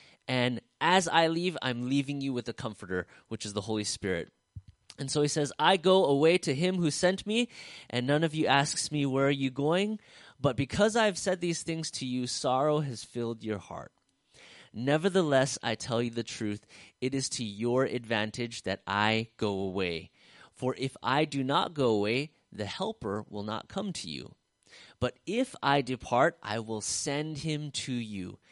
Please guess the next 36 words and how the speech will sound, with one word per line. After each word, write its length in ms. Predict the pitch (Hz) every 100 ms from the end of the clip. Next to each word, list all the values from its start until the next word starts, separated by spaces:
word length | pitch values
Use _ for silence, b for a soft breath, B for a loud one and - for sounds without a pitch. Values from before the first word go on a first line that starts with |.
| b b b -
And 180 | 117 110
when 180 | 117 117
he 220 | - 151
has 200 | 160 147
come, 480 | - 113 104 107 113 b b
he 200 | - -
will 160 | 120 104
convict 840 | - 113 107 101 143 160 - -
the 100 | 110
world 320 | 101 104 95
of 160 | 92 92
sin, 540 | - - 110 107 110 b b b b
of 220 | 90 87
righteousness, 840 | 90 90 - 95 - 90 - - -
and 140 | 87
of 160 | 85 -
judgment." 720 | - - - - - - - _ _ _ _ _ _ _ - 127
Verse 320 | 110 107 -
thirteen, 640 | 117 101 - 120 101 95 B B B B B
"However, 680 | 127 131 160 170 135 107 - b b
when 180 | - 113
he, 340 | 107 - 170 185
the 140 | 147
Holy 320 | 113 139 147
Spirit, 500 | 147 - 123 123 120 104
or 80 |
the 100 | 104
Spirit 360 | - - 123 131
of 120 | 127
truth 360 | - - 123 -
has 180 | 113 -
come, 460 | - 123 95 95 - B B
he 180 | - 120
will 160 | 104 95
guide 500 | - 95 98 101 101
you 260 | 101 101